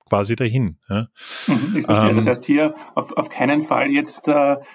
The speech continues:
Speaker 2: hier in diese Richtung zu gehen, wirklich hier alles abzuschalten. Aber es ist vielleicht auch gerade jetzt eine Situation, wo sich, äh,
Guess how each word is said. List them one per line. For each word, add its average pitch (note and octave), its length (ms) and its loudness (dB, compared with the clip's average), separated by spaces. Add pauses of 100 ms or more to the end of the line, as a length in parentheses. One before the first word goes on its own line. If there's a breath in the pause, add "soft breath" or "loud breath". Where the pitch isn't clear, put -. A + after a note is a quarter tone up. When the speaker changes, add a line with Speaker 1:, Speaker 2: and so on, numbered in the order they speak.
(120 loud breath)
Speaker 2:
hier D3 160 2
in C#3 80 0
diese C#3+ 240 2
Richtung C#3 320 -2
zu D3+ 100 0
gehen, C#3 260 2
wirklich C#3 320 0
hier C#3 280 0
alles C#3 180 -2
abzuschalten. D3+ 720 -2
Aber E3 120 0
es D#3 100 0
ist D#3 100 -4
vielleicht - 300 0
auch - 180 0 (140)
gerade D#3+ 220 0
jetzt C#3 300 -4
eine E3+ 140 0
Situation, D#3+ 720 0 (300 loud breath)
wo C3+ 400 2
sich, D#3+ 500 -8
äh, D3 440 0